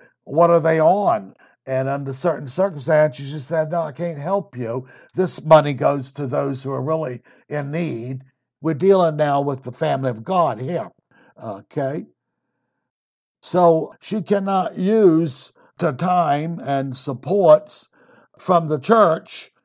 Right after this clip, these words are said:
for selfish, sinful pleasures. They're not gonna give her anything. She's a freeloader. And if she's destitute, she's put herself in that position.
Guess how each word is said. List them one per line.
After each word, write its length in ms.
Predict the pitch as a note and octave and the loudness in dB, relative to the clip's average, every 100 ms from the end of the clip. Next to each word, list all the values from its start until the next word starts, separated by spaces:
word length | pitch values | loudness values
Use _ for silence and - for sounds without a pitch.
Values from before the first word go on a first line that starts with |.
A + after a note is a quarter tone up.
| _ _ _ | _ _ _
for 140 | - E3+ | -2 -2
selfish, 720 | - F#3+ F#3 D#3 E3+ C3 - _ _ _ | 2 2 0 0 -4 -4 -14 _ _ _
sinful 480 | - G3+ G3 C#3+ D#3 | -4 0 0 0 -4
pleasures. 720 | B2+ G3+ G3+ C#3 B2+ C3+ D3+ | 2 4 4 4 -4 -4 -6
They're 180 | - F3 | -2 0
not 280 | E3+ E3+ - | 2 2 0
gonna 500 | C3 D#3 D3+ D3+ C3+ - _ _ _ _ - | -4 -2 0 0 -2 -10 _ _ _ _ -6
give 160 | G#3+ | -4
her 160 | G#3+ F#3+ | -2 -2
anything. 640 | C#3 B2+ A2 B2+ A2 F#2 | -2 -4 -4 -6 -6 -8
She's 360 | F#2 D3 D#3 C3 | -14 -10 -8 -8
a 60 | |
freeloader. 840 | D3+ - G#3+ G3 B2+ A#2 A#2 D#3+ C#3 _ _ _ _ _ _ _ - | -8 -6 -4 0 0 0 -2 -6 -6 _ _ _ _ _ _ _ -4
And 200 | F3 E3+ | -2 0
if 100 | C3+ | -2
she's 480 | - E3+ D#3+ B2+ B2+ | -2 -2 0 -4 -4
destitute, 880 | D3 F#3+ F#3 E3+ B2+ D#3 E3 F#3 - - - | 4 4 4 -6 -2 0 0 0 -6 -20 -14
she's 220 | F3+ C#3+ | -8 -8
put 220 | D3 F3+ | -4 -4
herself 480 | D#3+ C3+ F#3 D#3+ - | -4 -4 -2 -2 -2
in 80 | C#3+ | -4
that 240 | C#3+ - | -4 -4
position. 720 | C#3+ C3 G#3+ D#3 - C3+ E3 | -6 -2 -2 -2 -8 -8 -10